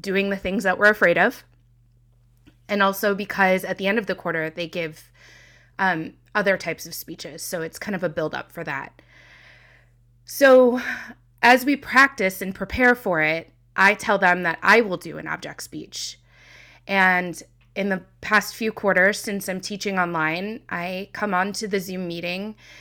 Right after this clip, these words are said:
and I show them what looks like a beautiful glass ball. And what I tell them is that this object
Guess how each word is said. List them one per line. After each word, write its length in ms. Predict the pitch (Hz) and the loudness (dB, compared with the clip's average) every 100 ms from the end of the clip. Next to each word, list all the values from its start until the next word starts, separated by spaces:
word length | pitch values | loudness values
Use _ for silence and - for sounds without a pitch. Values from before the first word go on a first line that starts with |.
| - - _ | -20 -20 _
and 140 | 190 202 | -2 0
I 120 | 214 | 0
show 280 | 208 202 196 | 0 0 2
them 400 | 196 190 190 185 | 2 0 -2 -2
what 240 | 202 196 | -2 -2
looks 280 | 196 - - | -6 -6 -4
like 200 | 95 175 | -2 -2
a 60 | 180 | -10
beautiful 580 | 180 208 202 202 214 185 | -6 -2 -2 -2 -4 -4
glass 480 | - 165 156 160 | -4 -2 -2 -4
ball. 520 | - 156 151 - - _ _ _ _ _ _ _ - | -10 -6 -4 -6 -10 _ _ _ _ _ _ _ -6
And 120 | 190 | -2
what 120 | 185 | 0
I 100 | 180 | 0
tell 260 | 175 - 208 | 0 -2 0
them 360 | 185 170 180 | 2 0 -4
is 180 | - 170 | -10 -8
that 220 | 175 175 | -4 -4
this 180 | 185 175 | -6 -6
object 640 | 156 160 170 175 - - | -6 -4 -4 -4 -8 -14